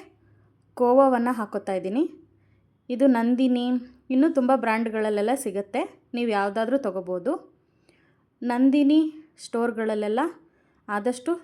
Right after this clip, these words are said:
ಸಿಕ್ಕೇ ಸಿಗುತ್ತೆ. ಈಗ ಇದನ್ನ ಚೆನ್ನಾಗಿ ಸ್ವಲ್ಪ ಗಂಟಿಲ್ದೇ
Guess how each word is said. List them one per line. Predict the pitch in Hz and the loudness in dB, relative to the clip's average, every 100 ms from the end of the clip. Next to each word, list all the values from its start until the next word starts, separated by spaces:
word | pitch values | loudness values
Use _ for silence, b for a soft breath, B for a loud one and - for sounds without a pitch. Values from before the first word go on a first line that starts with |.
| - | -10
ಸಿಕ್ಕೇ | 233 - 233 | -10 -6 -6
ಸಿಗುತ್ತೆ. | 214 185 185 269 349 _ _ _ _ _ _ _ _ _ _ _ _ _ _ _ _ _ _ - | -6 -8 -6 -6 -6 _ _ _ _ _ _ _ _ _ _ _ _ _ _ _ _ _ _ -10
ಈಗ | 247 247 | -2 0
ಇದನ್ನ | 220 247 370 - - _ - | 2 2 2 -2 -20 _ -4
ಚೆನ್ನಾಗಿ | 240 233 247 240 392 - b b b b _ _ _ - | -2 0 0 0 -4 -6 b b b b _ _ _ -4
ಸ್ವಲ್ಪ | 247 254 214 | -2 0 0
ಗಂಟಿಲ್ದೇ | 226 254 262 240 | 0 2 2 2